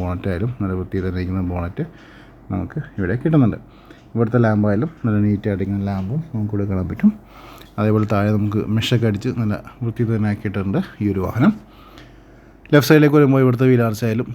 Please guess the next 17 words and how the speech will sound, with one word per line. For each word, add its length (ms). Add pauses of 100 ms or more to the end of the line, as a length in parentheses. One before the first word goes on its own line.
(100)
നീറ്റ് 220
ആയിട്ട് 120
തന്നെ 120
ഇരിക്കുന്നു. 260 (220)
നല്ല 200
ഗ്രിപ്പ് 240
ഒക്കെ 220
ടയേഴ്സ് 260
നിൽക്കുന്നുണ്ട്. 360 (500)
വീൽ 200
കപ്പും 260
കാര്യങ്ങളൊക്കെ 340
നമുക്കിവിടെ 320
കാണാം. 180 (760)
രണ്ട് 220
ഡോറിലേക്കും 440
വരാം. 160